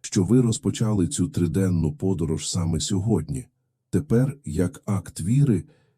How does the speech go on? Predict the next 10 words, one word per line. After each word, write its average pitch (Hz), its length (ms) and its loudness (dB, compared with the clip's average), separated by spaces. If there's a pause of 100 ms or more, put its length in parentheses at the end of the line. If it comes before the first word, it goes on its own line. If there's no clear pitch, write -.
(140)
вірячи, 110 640 2
що 87 220 -2
Божа 92 400 0
благодать 90 640 -2
почала 90 400 -2
діяти. 92 580 -2 (460)
Але 80 200 0
увага! 85 600 0 (440)
Наша 143 440 2
подорож 76 640 -4